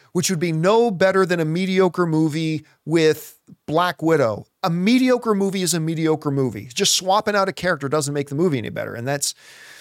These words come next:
you know, that's, that's part of the reality that, that they're in right now. Um, Kyle Fielder is asking, "Are you excited for Reacher season two?" Very much. Uh,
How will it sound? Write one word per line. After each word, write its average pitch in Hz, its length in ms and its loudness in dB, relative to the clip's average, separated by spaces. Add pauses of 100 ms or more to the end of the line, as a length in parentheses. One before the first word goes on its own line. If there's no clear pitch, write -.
(520)
you 151 100 0
know, 147 120 2
that's, - 400 2 (260)
that's 170 380 0
part 196 260 0
of 202 40 2
the 208 80 2
reality 190 640 2 (300)
that, 156 220 -2
that 165 280 2
they're 170 140 -2
in 226 200 0
right 120 240 -2
now. 104 240 -10 (480)
Um, 175 380 2 (200)
Kyle 247 280 2
Fielder 196 440 2
is 131 80 0
asking, 143 480 0 (580)
"Are 175 140 0
you 233 180 2
excited 208 480 0
for 180 120 -4
Reacher 175 320 0
season 156 340 -2
two?" 127 340 0
Very 151 320 2
much. 123 440 -4 (440)
Uh, 143 340 2